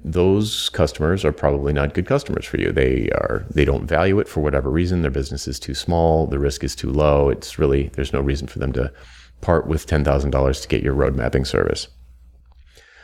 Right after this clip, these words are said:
On the other hand, you could have a very large, you know, someone from a very large enterprise land on your site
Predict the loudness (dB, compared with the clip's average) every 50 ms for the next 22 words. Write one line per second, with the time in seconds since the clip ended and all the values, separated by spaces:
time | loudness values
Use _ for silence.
0 | -14 -4 -2 0 2 2 2 2 2 2 2 2 2 2 0 0 0 0 0 0
1 | 0 0 2 2 2 2 2 0 0 2 2 2 2 0 -2 -4 -8 -10 -12 -18
2 | -20 -20 _ -8 -2 0 0 0 2 2 2 2 2 2 0 0 0 0 2 2
3 | 2 2 4 2 2 2 2 0 -2 -2 0 0 0 0 0 -2 2 2 2 4
4 | 4 4 4 2 2 -2 -8 -12 -16 _ -20 -20 -20 -20 -20 -20 -14 -4 -2 0
5 | 0 2 2 2 0 0 0 -2 -2 -2 -2 0 2 2 0 0 -4